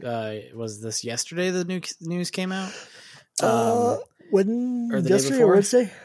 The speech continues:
Speaker 1: Yeah, something like that. Within the last couple of days, and he was doing a series of, or he was doing a interview, uh, probably with A B C News or something. I don't know. Uh, and he was saying that the theatrical schedule for this,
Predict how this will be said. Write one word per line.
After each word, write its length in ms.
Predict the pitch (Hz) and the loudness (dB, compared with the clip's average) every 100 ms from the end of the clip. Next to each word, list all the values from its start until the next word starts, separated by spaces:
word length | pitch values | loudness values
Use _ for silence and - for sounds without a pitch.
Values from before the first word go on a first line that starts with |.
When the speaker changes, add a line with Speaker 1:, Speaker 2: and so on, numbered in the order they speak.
| - _ _ | -20 _ _
Speaker 1:
Yeah, 260 | 135 127 113 | -2 -2 0
something 240 | 165 135 | -2 -4
like 140 | 113 | -8
that. 200 | 110 110 | -8 -8
Within 220 | 127 143 156 | -2 0 2
the 60 | |
last 240 | 131 127 - | 0 -2 -2
couple 160 | 127 | -2
of 60 | 120 | -2
days, 180 | 117 120 | -2 -6
and 80 | - - - | -14 -18 -12
he 120 | - 180 | 0 2
was 160 | 156 | 2
doing 240 | 139 147 139 | 4 2 2
a 100 | 127 | 0
series 460 | - 139 135 120 | 2 4 4 2
of, 320 | 117 110 113 - | -4 -6 -12 -8
or 160 | 131 127 | -4 0
he 100 | 147 | 0
was 120 | 131 | 2
doing 240 | 123 113 - | 0 -4 -8
a 180 | 147 156 | -2 -2
interview, 720 | 123 135 120 113 117 113 110 - - | -2 -6 -6 -4 -4 -2 -4 -8 -14
uh, 440 | 131 120 113 110 110 - | -8 -6 -6 -8 -12 -8
probably 320 | 120 113 110 | -6 -4 -6
with 160 | 107 - _ _ _ _ _ - | -8 -12 _ _ _ _ _ -12
A 100 | 117 | -12
B 120 | 113 | -10
C 180 | - 113 | -8 -8
News 300 | 113 117 110 | -8 -8 -10
or 60 | |
something. 340 | - 120 113 113 | -10 -10 -10 -10
I 80 | |
don't 100 | 117 | -8
know. 180 | 117 113 _ - - - _ - | -8 -10 _ -20 -20 -20 _ -6
Uh, 460 | 127 123 123 120 117 | -2 0 0 -2 -4
and 400 | 131 131 123 120 | -4 -2 -2 -2
he 160 | 113 143 | -2 0
was 140 | 131 | 0
saying 400 | - 131 120 117 | 0 -2 -2 -4
that 260 | 110 107 107 _ _ _ _ _ _ _ _ _ _ 131 | -4 -6 -8 _ _ _ _ _ _ _ _ _ _ -18
the 640 | 123 135 127 123 120 120 | -8 -4 -2 -2 -4 -6
theatrical 800 | - - 143 139 156 - 143 139 | -12 -4 0 0 0 -2 -6 -4
schedule 420 | 120 - 131 123 117 | -6 -2 -2 -2 -6
for 260 | - 120 | -6 -8
this, 720 | 104 123 120 - - - - | -6 -4 -2 -2 -4 -6 -10